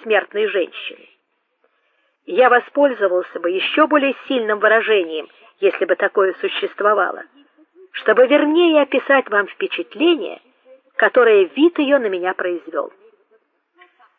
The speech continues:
Я стал наводить о ней справки и путем долгих расспросов узнал, что зовут ее Беатрис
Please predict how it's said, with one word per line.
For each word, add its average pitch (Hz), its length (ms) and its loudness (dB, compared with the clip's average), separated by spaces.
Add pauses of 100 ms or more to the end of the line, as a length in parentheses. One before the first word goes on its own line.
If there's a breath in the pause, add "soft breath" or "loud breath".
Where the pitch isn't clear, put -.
(400)
Я 285 200 2
стал 403 260 2
наводить 330 480 2
о 254 60 -4
ней 277 240 -4
справки 180 720 -4 (120)
и 214 100 -4
путем 247 360 0
долгих 220 400 0
расспросов 285 640 -2
узнал, 175 460 -2
что - 240 -4
зовут 269 320 2
ее 175 200 -2
Беатрис 185 640 -4